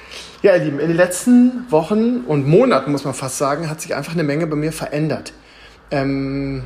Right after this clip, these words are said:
ihr werdet natürlich, ihr, ihr seid ja nicht doof, ne, schon denken, ja, ich hab mich von meiner Freundin getrennt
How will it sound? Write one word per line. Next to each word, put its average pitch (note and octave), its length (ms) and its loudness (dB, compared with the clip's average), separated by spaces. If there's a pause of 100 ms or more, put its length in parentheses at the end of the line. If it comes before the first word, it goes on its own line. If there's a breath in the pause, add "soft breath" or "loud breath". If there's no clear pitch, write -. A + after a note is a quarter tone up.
(280)
ihr D3+ 120 4
werdet E3+ 180 4
natürlich, D#3 420 0
ihr, C#3 200 4
ihr C#3+ 80 0
seid D3+ 160 0
ja C#3+ 60 0
nicht C#3+ 200 -2
doof, E3+ 520 4
ne, E3 260 -2
schon D#3 460 -2 (100)
denken, E3 320 0
ja, E3 360 0 (360 loud breath)
ich - 380 -4
hab D3+ 80 -2
mich D3 100 -6
von D3+ 80 -4
meiner C3 200 -4
Freundin F#3+ 360 2
getrennt E3 540 -4